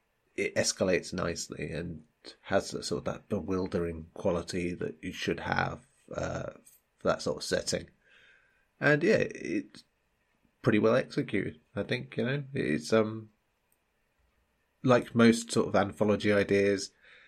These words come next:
it covers old ground in its own way, and that's fine, 'cause that's what I expect of most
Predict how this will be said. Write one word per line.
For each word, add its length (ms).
it 200
covers 300
old 220
ground 560
in 100
its 140
own 220
way, 460
and 160
that's 140
fine, 380
'cause 180
that's 200
what 140
I 20
expect 380
of 120
most 320